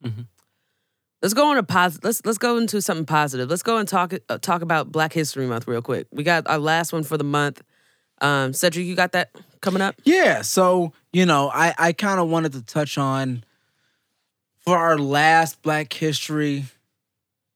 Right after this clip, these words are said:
Speaker 3: person of the month. Damn, I should've got a woman,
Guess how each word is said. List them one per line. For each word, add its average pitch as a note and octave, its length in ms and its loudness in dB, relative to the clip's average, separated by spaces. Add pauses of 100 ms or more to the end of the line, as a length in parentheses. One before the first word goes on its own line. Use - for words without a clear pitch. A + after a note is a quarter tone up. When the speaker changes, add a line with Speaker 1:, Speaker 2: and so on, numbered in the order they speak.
(120)
Speaker 3:
person C#3+ 400 -2
of B2 140 -6
the B2 80 -6
month. A2+ 380 -6 (1900)
Damn, D3+ 160 -4
I A#2 40 -4
should've D#3 240 -6
got A2+ 120 -6
a F#2 60 -8
woman, F#2+ 380 -8